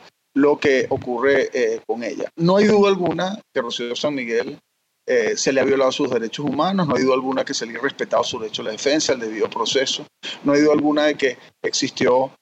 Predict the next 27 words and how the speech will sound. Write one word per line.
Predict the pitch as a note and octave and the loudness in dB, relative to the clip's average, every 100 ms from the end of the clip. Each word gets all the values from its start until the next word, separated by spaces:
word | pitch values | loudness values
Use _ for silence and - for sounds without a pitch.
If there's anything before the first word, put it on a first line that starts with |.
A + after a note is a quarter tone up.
| _ C3 | _ -2
digamos, | B2+ B2+ C#3 | 0 0 0
una, | C#3 C3 C3+ B2+ A#2 - _ _ - | 0 0 0 0 -4 -12 _ _ -4
una | C3+ C#3+ | -2 0
incomunicación | G3 F#3 D#3+ E3 D3 D3 C#3+ C3+ C#3+ C#3 D3+ E3 - - | 2 2 2 0 2 0 0 0 2 2 2 -2 -6 -2
que | E3 E3 D#3+ - - | 2 2 0 -8 -4
técnicamente, | G#3 G3+ G#3 A#3 A#3 F3 D3 D#3 G3+ F3 | -2 -2 0 0 0 0 -2 0 -2 -2
de | C3 | -6
conformidad | C3+ B2 B2 A#2+ A#2+ A#2+ C3+ - _ _ _ | -6 -8 -8 -6 -2 -2 -2 -8 _ _ _
con | C#3+ | 2
la | D3 | 2
convención, | D3 C#3 C3 B2 - C3 B2+ C#3 D#3 - _ _ _ _ _ _ - D3+ | 2 0 0 -2 0 2 2 2 -4 -6 _ _ _ _ _ _ -6 -2
este, | C3+ - B2+ A#2+ | 0 2 0 0
de | - B2+ | 0 0
la | B2 | 2
onu, | C3 F#3+ E3 A#2+ | 4 4 2 0
que | A2+ | -2
es | A2+ | -2
la | |
Convención | C3 C#3+ B2+ C3 | -2 -2 -2 -2
Internacional | C#3+ C3+ C#3 D3+ | 0 0 0 0
para | C3 A#2 | 0 0
la | A#2 | -2
Protección | A2+ - - A2+ | -6 -8 -6 -4
de | B2 | -2
todas | B2 C3+ | 0 0
las | - | 0
personas | A#2+ - A2+ C3+ | -4 -2 -2 -4